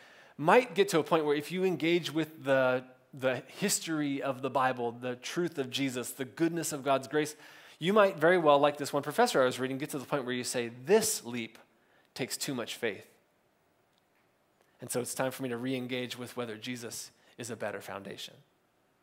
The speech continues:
So you, you can't just say, "It's either perfect, hypothetical, every question I've ever had is answered," or if not that, um, then blind, ignorant faith. It's faith or faith,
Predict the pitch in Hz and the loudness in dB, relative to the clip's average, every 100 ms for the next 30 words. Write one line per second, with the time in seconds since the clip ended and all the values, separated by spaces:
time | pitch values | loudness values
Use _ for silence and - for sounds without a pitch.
0 | _ _ _ _ _ _ _ _ - - | _ _ _ _ _ _ _ _ -20 -8
1 | - 175 180 170 - 233 190 175 - 160 | -4 -2 -2 -2 4 4 4 2 6 6
2 | 139 139 127 - - - _ _ _ _ | 6 4 0 -10 -20 -20 _ _ _ _
3 | _ 190 175 214 170 147 131 - - - | _ 4 6 4 6 6 4 -8 -10 4
4 | 254 269 277 269 262 - - 196 214 220 | 6 6 6 6 6 -10 4 8 8 8
5 | 226 233 220 220 214 240 254 269 - 254 | 8 10 10 6 6 8 8 6 8 8
6 | - 226 214 214 - 220 220 233 202 220 | 8 6 6 4 2 6 10 10 10 8
7 | 208 196 208 220 220 220 214 196 - - | 8 4 2 2 4 4 4 0 -18 -20
8 | - _ 247 262 254 247 240 214 208 226 | -20 _ 10 12 12 12 10 4 6 8
9 | 262 190 190 185 190 - - - _ _ | 8 10 10 12 8 2 -18 -20 _ _
10 | 165 160 147 143 139 - - 147 165 156 | 8 10 8 4 -6 -16 -4 2 4 2
11 | 160 143 139 135 180 202 202 196 180 175 | -4 -12 -6 4 6 8 6 4 4 4
12 | 160 147 190 127 107 - 139 - - 156 | 2 2 0 0 -2 -8 -8 -6 -4 -2
13 | 202 190 - - _ 127 120 - 175 175 | -2 -4 -12 -20 _ -4 -4 -4 -2 -2
14 | 113 123 | -2 -8